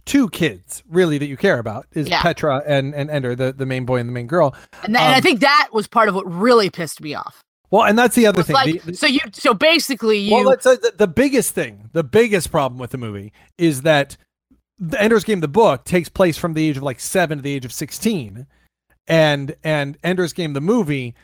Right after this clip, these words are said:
Speaker 1: seems like it takes place over the course of about nine months.
Speaker 2: Yeah.
Speaker 1: And Ender is seven, and then he's almost a man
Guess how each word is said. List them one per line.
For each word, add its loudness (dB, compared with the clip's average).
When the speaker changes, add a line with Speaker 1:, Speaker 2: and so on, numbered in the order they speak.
Speaker 1:
seems -2
like 2
it -2
takes 0
place 0
over -2
the -2
course 0
of -4
about -2
nine -4
months. -12
Speaker 2:
Yeah. -4
Speaker 1:
And 0
Ender 2
is -6
seven, 0
and 0
then 0
he's -2
almost 0
a -4
man -4